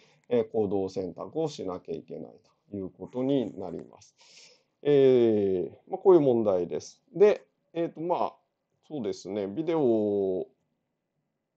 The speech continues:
前回の見て、前回やったことと、えー、比較するとわかるんですけど、あのー、ここにないもの、前回あって今回ないものっていうと、まあ、さっきも言ったように、えー、状態、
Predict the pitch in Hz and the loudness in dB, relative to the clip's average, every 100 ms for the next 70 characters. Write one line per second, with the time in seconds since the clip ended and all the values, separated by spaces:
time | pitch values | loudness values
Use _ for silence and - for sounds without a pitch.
0 | _ _ 127 139 127 117 95 98 95 - | _ _ -4 -2 0 0 -2 -8 -8 -6
1 | 92 90 - _ _ _ 113 120 110 95 | -4 -6 -10 _ _ _ -8 -6 -4 -6
2 | 90 - 95 92 92 95 - 117 - - | -8 -14 -14 -14 -10 -12 -4 -4 -4 -12
3 | - _ 117 110 127 120 - - 127 123 | -20 _ -10 -8 -6 -8 -10 -10 -6 -6
4 | 123 104 92 92 - 110 98 90 90 90 | -6 -6 -4 -6 -2 -4 -4 -10 -10 -10
5 | 95 - - 127 156 147 - 139 139 139 | -12 -12 -8 -4 -2 -4 -6 -4 -2 0
6 | 135 127 120 - 165 - 208 196 185 185 | 0 0 -4 -8 -8 0 2 4 4 2
7 | 147 107 90 82 147 160 120 104 110 101 | 2 0 -4 -6 -4 -2 -2 -2 -4 -12
8 | - 107 107 95 95 98 95 90 87 85 | -10 -10 -8 -10 -10 -8 -10 -10 -12 -14
9 | - 95 92 92 147 147 _ - _ _ | -16 -16 -16 -4 -4 -4 _ -20 _ _
10 | _ 143 127 123 - 107 92 90 - - | _ -6 -2 -2 -6 -10 -10 -12 -18 -14
11 | 101 92 90 110 139 - 104 98 90 85 | -10 -10 -8 -4 -4 -6 -8 -8 -10 -12
12 | 90 104 95 104 90 | -8 -6 -6 -8 -8